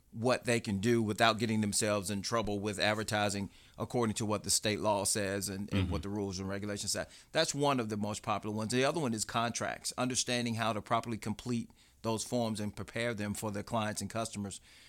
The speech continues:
Speaker 1: that they engage with on a daily basis. And I would say the third one would be, um, well, I, I think it's a toss-up between, uh, the code of ethics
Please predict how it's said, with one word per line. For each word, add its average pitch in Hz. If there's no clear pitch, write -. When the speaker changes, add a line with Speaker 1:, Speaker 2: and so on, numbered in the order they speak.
Speaker 1:
that 110
they 113
engage 107
with 87
on 113
a 107
daily 110
basis. 98
And 113
I 120
would 120
say 120
the 110
third 131
one 110
would 104
be, 110
um, 110
well, 220
I, 175
I -
think 147
it's 113
a 110
toss-up 113
between, 110
uh, 95
the 98
code 131
of 110
ethics 117